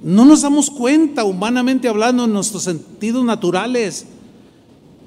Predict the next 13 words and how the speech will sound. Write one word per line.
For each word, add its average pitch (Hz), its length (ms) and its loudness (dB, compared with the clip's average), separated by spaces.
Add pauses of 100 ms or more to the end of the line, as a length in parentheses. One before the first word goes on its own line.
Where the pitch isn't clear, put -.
(560)
Pero 151 180 -4
espiritualmente, 196 1200 -4
Él, 185 440 -4 (760)
Él 196 400 -2
incide, 180 800 -4 (1600)
Dios 196 400 0
incide 180 760 -4 (320)
para 156 220 -4
dirigirnos 170 880 -6 (280)
en 151 140 -4
los 135 120 -6
mejores 165 400 -4
caminos, 180 600 -6